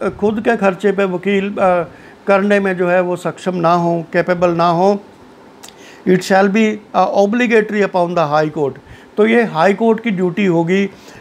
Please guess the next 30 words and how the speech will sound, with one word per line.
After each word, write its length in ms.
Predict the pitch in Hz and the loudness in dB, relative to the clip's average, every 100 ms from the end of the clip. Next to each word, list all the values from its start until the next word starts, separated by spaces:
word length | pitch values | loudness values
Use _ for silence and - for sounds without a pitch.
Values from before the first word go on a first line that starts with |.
| - 254 | -4 2
to 120 | 254 | 2
provide 500 | 247 220 202 202 202 | 2 2 4 4 2
them 180 | 196 196 | 2 0
a 120 | 196 | 0
legal 320 | 185 165 156 | -2 -2 -2
aid 200 | 170 170 | -2 -2
counsel, 460 | 165 175 175 190 185 185 - - | -2 -4 -2 -2 -2 -6 -20 -4
तो 80 | 214 | 2
उनको 440 | 226 226 226 233 233 | 4 4 2 2 0
एक 160 | 220 | 0
legal 460 | 208 175 180 196 202 | -2 -2 0 0 0
aid 180 | 202 185 | 0 2
counsel 560 | 180 175 185 202 202 185 - | 0 0 2 2 0 -4 -10
दिया 480 | 160 143 175 190 | -8 -2 2 2
जाए 360 | 190 196 190 196 - - | 4 4 2 0 -6 -10
victims 480 | 170 180 180 214 190 | -2 0 0 -2 0
को 360 | 214 220 208 - - - - 175 | 2 2 2 -4 -20 -20 -10 0
with 220 | 247 226 - 185 | 0 0 -2 -2
adequate 440 | 180 196 208 202 | 0 0 0 0
experience, 840 | 190 180 - 180 180 196 190 214 208 - - - | -2 -6 -6 -4 -2 -2 0 -2 -2 -14 -6 0
एक 180 | 196 196 | 2 4
ऐसे 280 | 190 233 | 2 2
counsel 540 | 233 202 185 196 196 202 - - - | 0 0 0 2 2 0 -8 -20 -6
जिनका, 480 | 165 196 202 202 202 | 2 2 4 4 2
अ, 720 | 202 - - - - 196 190 | 0 -10 -20 -12 -2 2 2
जो 220 | 185 190 | 2 0
criminal 400 | 185 208 214 226 | 0 0 2 4
law 260 | 226 185 185 | 4 4 2
में, 280 | 185 185 | 2 -2
अ, 40 | 185 | -4